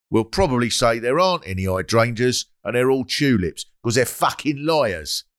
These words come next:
Panellists on Gardener's Question Time will go, "When it comes to fertiliser, nothing is as strong as the shit what spews out of Suella Braverman's mouth every time she speaks,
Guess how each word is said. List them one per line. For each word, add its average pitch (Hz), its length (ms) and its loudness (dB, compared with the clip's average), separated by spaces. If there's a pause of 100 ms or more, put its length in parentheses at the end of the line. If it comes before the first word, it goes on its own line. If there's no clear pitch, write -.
(280)
Panellists 151 480 0
on 139 140 0
Gardener's 139 460 0
Question 131 420 0
Time 135 300 0
will 131 80 -10
go, 123 300 2 (340)
"When 202 120 0
it 180 140 0
comes 131 320 -2
to 98 120 0
fertiliser, 85 1000 0 (160)
nothing 151 400 0
is 104 160 0
as 92 120 -2
strong 80 580 0 (200)
as 95 140 0
the 95 120 -4
shit - 400 2
what 107 160 -2
spews 123 480 0
out 117 220 0
of 98 60 -6
Suella 113 440 2 (100)
Braverman's 101 540 0
mouth 85 360 -2 (280)
every 113 260 2
time 107 280 0
she 104 220 -4
speaks, - 580 0